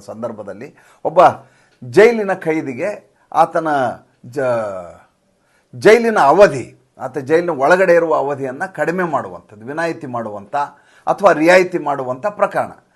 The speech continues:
ಈ ಪ್ರಕರಣ ವಿಲೇವಾರಿ ಆಗಿಲ್ಲ. ಯಾಕೆ ವಿಲೇವಾರಿ ಆಗಿಲ್ಲ ಅಂದರೆ, ನಮ್ಮ ದಿಲ್ಲಿಯ ಮುಖ್ಯಮಂತ್ರಿಯವರು ಜೈಲಿನಲ್ಲಿದ್ದಾರೆ,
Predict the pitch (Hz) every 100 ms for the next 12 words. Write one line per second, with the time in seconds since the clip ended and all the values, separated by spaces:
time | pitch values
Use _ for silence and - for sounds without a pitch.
0 | _ _ - 196 185 208 240 240 202 185
1 | 214 226 202 196 170 156 156 175 160 175
2 | 185 170 165 165 156 147 143 135 127 123
3 | 120 165 156 135 120 156 170 143 139 165
4 | 143 131 131 123 117 101 110 135 135 127
5 | 131 127 220 196